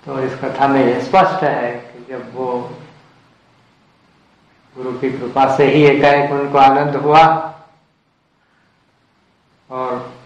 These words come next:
आध्यात्मिक अनुभूतियां हुई, तो गुरु ने अपना मैग्नेटिज्म खींच लिया,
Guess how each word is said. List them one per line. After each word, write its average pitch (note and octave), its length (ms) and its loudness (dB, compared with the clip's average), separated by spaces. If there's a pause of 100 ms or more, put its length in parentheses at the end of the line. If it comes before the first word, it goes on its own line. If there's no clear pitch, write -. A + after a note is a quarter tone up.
आध्यात्मिक C3 600 -4
अनुभूतियां C3 640 -2
हुई, C3+ 460 -4 (1040)
तो C3 100 -16
गुरु B2+ 240 -8
ने C3+ 160 0
अपना C3 260 2
मैग्नेटिज्म C3 800 0
खींच F3+ 200 2
लिया, C3 580 0